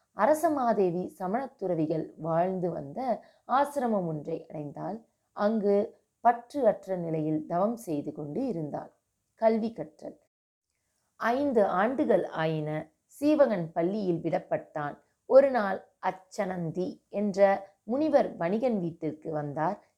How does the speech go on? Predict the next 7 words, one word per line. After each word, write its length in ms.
சீவகனை 520
கண்டார். 560
அவன் 420
தெய்வீக 600
சிறுவன் 600
என்று 360
எண்ணினான். 580